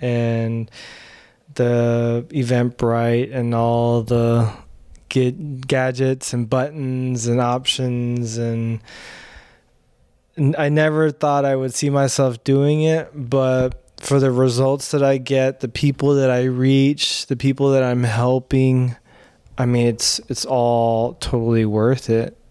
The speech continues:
But now, you know, I see, I see my community and I see a lot of room for growth, especially in the business aspect of it. And then there's a lot of people who have that growth in business,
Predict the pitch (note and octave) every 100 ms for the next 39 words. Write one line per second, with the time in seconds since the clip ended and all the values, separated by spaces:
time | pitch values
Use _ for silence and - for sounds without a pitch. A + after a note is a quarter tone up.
0 | - A#2+ B2 A#2 A#2 - B2+ B2 B2 B2
1 | A#2+ A#2+ A#2+ - - - - - - _
2 | _ _ _ _ _ - C3+ B2+ B2 A#2+
3 | A#2 - - B2+ B2+ B2 B2 A#2+ B2 -
4 | C3 A2+ - B2+ B2 A#2 - B2+ B2 B2
5 | A#2+ B2+ B2 B2 A#2+ A#2 A#2 A2+ - B2+
6 | A#2+ A#2 A#2 A#2 A#2 A2 A#2 A#2+ A2+ A2+
7 | G#2 A2+ A2+ A2+ A2 - - - - _
8 | - - - - - B2 - B2 A#2 -
9 | A#2+ A#2 A#2 A2 A#2 A2+ A#2+ A2+ - A2
10 | A2+ - - A2 - A2 G#2+ A#2+ C#3+ D#3+
11 | - _ - - - - B2 B2 A#2+ A#2+
12 | B2 A#2+ A#2+ B2 B2+ A#2+ B2+ A#2+ B2 A#2
13 | A2+ - A#2+ D3 E3+ D3 A#2+ A#2 A2 A#2
14 | A2+ G#2 E3 E3+ G3 A#2+ A2 G#2 A#2 B2+
15 | - -